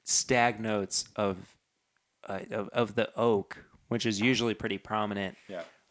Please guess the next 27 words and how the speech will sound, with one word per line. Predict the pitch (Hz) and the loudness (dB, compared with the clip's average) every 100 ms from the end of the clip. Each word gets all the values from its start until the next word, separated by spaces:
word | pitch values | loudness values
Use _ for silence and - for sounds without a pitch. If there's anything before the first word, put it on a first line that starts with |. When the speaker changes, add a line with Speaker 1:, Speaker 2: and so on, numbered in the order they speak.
| _ - | _ -4
Speaker 1:
along | 120 104 113 127 127 | -2 0 0 2 2
with | 117 113 101 - | 2 2 0 -4
the, | 113 98 98 - | -2 -2 -4 -4
the | 117 | -6
heavy | 98 - 113 110 | -6 0 0 0
caramel | - - 104 104 95 87 87 - | -2 0 0 0 -4 -10 -14 -18
and, | - 92 87 87 - - | -16 -16 -16 -18 -18 -16
and | 101 | -12
everything, | 95 101 98 104 98 95 | -8 -8 -6 -4 -4 0
but | 101 98 - - _ _ _ _ - _ _ | 0 0 -6 -20 _ _ _ _ -20 _ _
Speaker 2:
It | - | -2
has | 131 117 | 0 2
more | 120 120 | 2 2
of | 110 | 2
the | |
fruity | 98 - 135 165 113 82 _ _ _ _ _ | -4 -2 -2 -2 -4 -8 _ _ _ _ _
kinda | - 95 | -10 -6
notes, | 90 85 | -4 2
Speaker 1:
I | 196 | 2
w-, | 226 | 4
I | 170 | 2
Speaker 2:
I | |
Speaker 1:
was | 202 | 2
Speaker 2:
think. | 226 233 | 4 4
Speaker 1:
gonna | 196 | 4
say, | - 170 220 | 4 4 4
I, | 123 135 | 0 -2